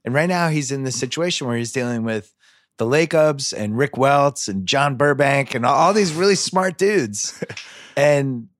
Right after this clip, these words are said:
Speaker 1: now you're with James Dolan, and that's your conduit to, uh, the outside world. I don't
Speaker 2: Yeah,
Speaker 1: know.
Speaker 2: go
Speaker 1: I don't
Speaker 2: from,
Speaker 1: see it.
Speaker 2: go from, like, light years ahead to a guy who prefers playing in his band than <laughs> running the
Speaker 1: Right.
Speaker 2: team.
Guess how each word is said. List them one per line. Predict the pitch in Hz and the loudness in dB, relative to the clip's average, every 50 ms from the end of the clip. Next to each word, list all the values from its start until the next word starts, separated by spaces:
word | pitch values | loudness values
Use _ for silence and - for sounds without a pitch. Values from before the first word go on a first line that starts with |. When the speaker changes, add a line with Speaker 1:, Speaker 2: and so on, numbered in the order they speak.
| _ - | _ -4
Speaker 1:
now | 131 127 131 151 | -2 0 2 2
you're | 160 160 156 156 | 2 2 2 2
with | 151 151 131 | 2 2 2
James | - 147 151 156 135 104 | 2 2 2 2 2 2
Dolan, | 143 147 147 123 90 76 69 82 85 - | 2 2 2 2 -2 -4 -8 -12 -10 -6
and | 107 117 120 | -2 0 0
that's | 123 135 - | 0 2 0
your | - 147 | 0 -2
conduit | - - 143 135 135 127 123 113 110 101 87 104 | 0 0 0 0 0 0 0 0 0 0 -2 -2
to, | - 120 110 110 107 | -2 -2 0 0 0
uh, | 104 101 98 98 95 | 0 2 0 0 -2
the | 87 110 113 110 | -2 -2 0 0
outside | 113 117 - - 107 104 104 | 0 0 0 -2 0 0 0
world. | 110 123 110 78 71 | 0 0 0 -2 -2
I | 80 90 117 | -4 -4 -4
don't | 131 | -2
Speaker 2:
Yeah, | - 104 101 | -2 -4 -4
Speaker 1:
know. | 80 82 | -6 -6
Speaker 2:
go | 85 - 117 | -4 -4 0
Speaker 1:
I | 117 | 0
don't | 139 156 | 0 0
Speaker 2:
from, | 147 | 0
Speaker 1:
see | - - 165 160 | -2 -2 -2 -2
it. | - - - | -2 -2 -2
Speaker 2:
go | 131 | -4
from, | 117 - 117 | -4 -4 -4
like, | 110 107 110 | -4 -4 -2
light | 113 117 120 113 | -2 -2 -2 -2
years | 120 113 117 113 107 | -2 -2 -2 -2 -4
ahead | 107 - 120 113 110 104 | -4 -2 0 0 0 -2
to | - - 107 | -6 -6 -6
a | 104 | -4
guy | 98 107 101 101 | -4 -4 -4 -4
who | 101 | -4
prefers | 101 - - - - 117 110 90 - | -6 -10 -14 -8 -6 -4 -4 -4 -6
playing | - - 113 107 104 | -6 -6 -6 -6 -4
in | 104 | -6
his | 104 113 117 | -6 -6 -6
band | - 113 104 104 104 98 98 | -4 -4 -4 -4 -6 -6 -6
than | 95 101 107 - - - - | -6 -6 -6 -6 -6 -10 -12
<laughs> | - - - | -12 -6 -6
running | 175 - 147 127 131 117 | -6 -4 -4 -4 -4 -2
the | - | 0
Speaker 1:
Right. | 135 135 120 110 101 | 2 2 2 0 -2
Speaker 2:
team. | - - | -4 -8